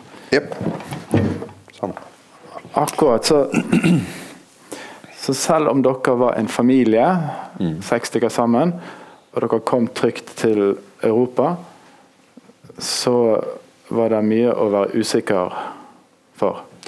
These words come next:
Speaker 1: Ja, og, og foreldrene mine var veldig gode på å skjerme oss fra det, den usikkerheten, så jeg visste jo ikke noe om det, eh, før jeg plutselig får vite som tiåring at nå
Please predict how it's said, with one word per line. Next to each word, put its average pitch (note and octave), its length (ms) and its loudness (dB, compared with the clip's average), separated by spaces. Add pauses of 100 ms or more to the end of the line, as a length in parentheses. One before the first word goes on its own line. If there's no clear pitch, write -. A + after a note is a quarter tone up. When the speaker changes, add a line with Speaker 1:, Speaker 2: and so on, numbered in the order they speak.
(580)
Speaker 1:
Ja, D#2+ 160 2 (180)
og, G2+ 380 0
og G2+ 220 2 (260)
foreldrene F#2 260 2
mine G#2+ 160 2
var A2+ 140 2
veldig G#2+ 180 2
gode A2+ 380 2 (200)
på - 140 0
å G2+ 80 -2
skjerme - 800 -2
oss F2 200 -2
fra F2+ 220 2
det, G#2 140 2 (500)
den G#2+ 180 0
usikkerheten, G2 600 0
så G2+ 160 2
jeg G#2 120 4
visste A2 220 0
jo E2 60 -2
ikke G2+ 120 0
noe F#2 200 0
om E2+ 120 0
det, A#2 100 0 (540)
eh, G2 480 4
før F#2 320 0
jeg F2+ 160 2
plutselig F2+ 320 -2
får F2+ 120 0
vite E2+ 280 0
som F#2+ 120 -2
tiåring E2 440 0
at - 240 -6
nå E2+ 220 0